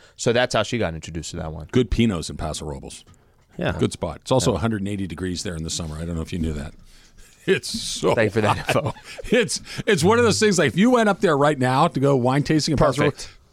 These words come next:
Speaker 2: perfect.
Speaker 1: Perfect.
Speaker 2: You were like, "I'm moving here
Speaker 1: Yeah.
Speaker 2: tomorrow," and then it's June and the land's on fire.
Speaker 3: You know what?
Speaker 2: Everything
Speaker 3: It was
Speaker 2: burns.
Speaker 3: so nice, the bottle you gave me. We should all go out, my tree, to a wine bar in Pasadena.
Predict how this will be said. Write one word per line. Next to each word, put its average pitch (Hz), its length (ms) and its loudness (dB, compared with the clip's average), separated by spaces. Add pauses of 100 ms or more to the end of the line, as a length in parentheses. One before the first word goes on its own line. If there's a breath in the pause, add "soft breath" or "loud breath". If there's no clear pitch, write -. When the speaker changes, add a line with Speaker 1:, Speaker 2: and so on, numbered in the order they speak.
Speaker 2:
perfect. - 440 4
Speaker 1:
Perfect. 135 240 0
Speaker 2:
You 180 160 6
were 185 140 8
like, 147 200 4 (120)
"I'm 170 100 4
moving 175 260 4
here 156 160 4
Speaker 1:
Yeah. 110 100 6
Speaker 2:
tomorrow," 147 560 2 (300 loud breath)
and 139 140 2
then 170 140 4
it's 127 260 -4
June 143 540 4
and 123 260 2
the 120 220 2 (240)
land's 127 500 -2
on 95 100 -4
fire. - 280 -4
Speaker 3:
You 254 60 0
know 262 80 4
what? 247 80 4
Speaker 2:
Everything 151 180 2
Speaker 3:
It 165 40 2
was 269 120 4
Speaker 2:
burns. - 100 2
Speaker 3:
so 269 140 2
nice, 156 300 2
the 143 80 -2
bottle 113 260 4
you 98 120 0
gave 90 200 -2
me. 90 100 0
We 156 140 2
should - 160 2
all 160 160 4
go 135 180 4
out, 95 100 4
my 156 200 4
tree, 113 300 0
to 117 140 2
a 107 60 6
wine 98 280 4
bar 87 180 2
in 80 40 0
Pasadena. 78 560 -4